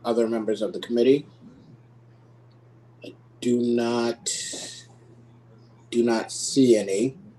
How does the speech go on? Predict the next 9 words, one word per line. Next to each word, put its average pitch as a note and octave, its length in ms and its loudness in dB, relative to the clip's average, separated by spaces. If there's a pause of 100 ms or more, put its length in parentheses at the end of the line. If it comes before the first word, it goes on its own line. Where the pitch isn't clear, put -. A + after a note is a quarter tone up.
(460)
Um, G#2+ 720 0
thank D3 220 2
you C3+ 100 6
very B2+ 160 6
much A#2+ 200 0
for B2 100 -4
joining A2 340 -4
us, F#2+ 160 -8
Judge. F#2 460 -8